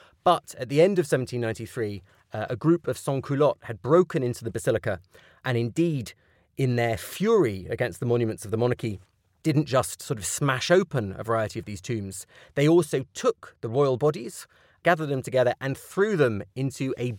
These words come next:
bonfire of quicklime. Um, it was said at the time that the idea was not simply to, you know, get rid of the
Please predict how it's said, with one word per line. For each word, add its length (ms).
bonfire 720
of 100
quicklime. 640
Um, 280
it 100
was 140
said 160
at 100
the 60
time 340
that 100
the 80
idea 320
was 120
not 220
simply 460
to, 340
you 40
know, 100
get 180
rid 100
of 140
the 240